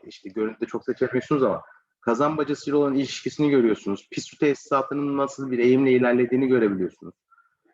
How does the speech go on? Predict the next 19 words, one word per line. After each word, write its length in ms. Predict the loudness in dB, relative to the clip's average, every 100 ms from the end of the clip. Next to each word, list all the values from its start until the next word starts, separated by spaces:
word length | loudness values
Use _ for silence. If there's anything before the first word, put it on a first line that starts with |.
| _ -4
Yine, 360 | 0 0 0 -10 -20 -12 -4
e, 280 | -2 -2
bu 100 | -4
tarafta 380 | 0 0 -2 -8
havalandırma 580 | -2 0 0 -2 -4 -4
kanallarının 800 | -2 0 2 0 0 0 0 0
borularla 440 | 2 2 2 2
olan 220 | 0 -2 -4
ilişkilerini 480 | -6 -4 0 2
görebiliyorsunuz. 760 | 2 2 0 -4 -14 -18 -20 _ _ _ _ _
Ve 80 | -2
en 220 | 0 2
önemlisi 480 | 2 2 -2 -4 -10
siz 380 | -18 -6 -6 -4
burada 220 | -6 -2
önceliğinizi 680 | 0 2 2 2 4 2 2
görebiliyorsunuz 560 | 2 2 -2 -6 -8 -10
arkadaşlar. 420 | -10 -16 -8 -4
Yani 200 | -2